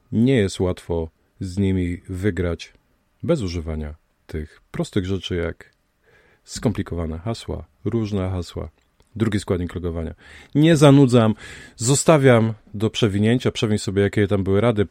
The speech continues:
Posłuchaj innych odcinków, co było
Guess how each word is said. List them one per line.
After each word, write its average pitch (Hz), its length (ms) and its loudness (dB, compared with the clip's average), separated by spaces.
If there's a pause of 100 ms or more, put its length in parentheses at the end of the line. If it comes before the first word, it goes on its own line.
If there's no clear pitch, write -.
(140)
Posłuchaj 185 680 2
innych 175 320 2
odcinków, 151 600 0
co 127 240 0
było 127 380 4